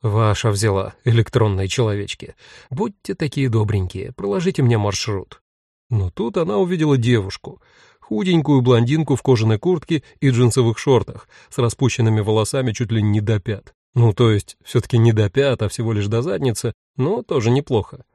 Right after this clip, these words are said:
Девушка сидела на лавке под навесом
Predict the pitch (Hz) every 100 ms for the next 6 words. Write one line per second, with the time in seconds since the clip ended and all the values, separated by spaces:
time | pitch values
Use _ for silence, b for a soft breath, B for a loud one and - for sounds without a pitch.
0 | _ _ 113 147 202 - 131 117 107 101
1 | 104 107 131 156 - 120 117 104 104 165
2 | 170 165